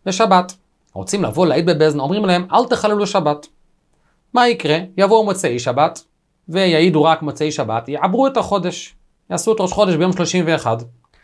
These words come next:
אבל מיד במוצאי שבת, שלושה, שלושה כוכבים יוצאים, השלוחים יוצאים לדרך, הם יכולים כבר להודיע מתי ראש חודש, למחרת ראש חודש. ממילא אין סיבה לחלל שבת.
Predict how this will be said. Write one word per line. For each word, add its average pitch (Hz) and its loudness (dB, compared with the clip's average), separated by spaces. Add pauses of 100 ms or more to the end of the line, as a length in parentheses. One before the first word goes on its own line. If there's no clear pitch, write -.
(200)
אבל 123 0
מיד 175 0
במוצאי 208 -2
שבת, 190 0 (560)
שלושה, 175 0
שלושה 196 0
כוכבים 185 0
יוצאים, 226 -2 (260)
השלוחים 156 -2
יוצאים 190 -2
לדרך, 214 2
הם 151 -4
יכולים 165 -2
כבר 165 2
להודיע 139 0
מתי 117 -2
ראש 160 0
חודש, 214 0 (100)
למחרת 170 0
ראש 131 -8
חודש. 185 -4 (680)
ממילא 180 0
אין 190 0
סיבה 170 2
לחלל 139 0
שבת. 95 -6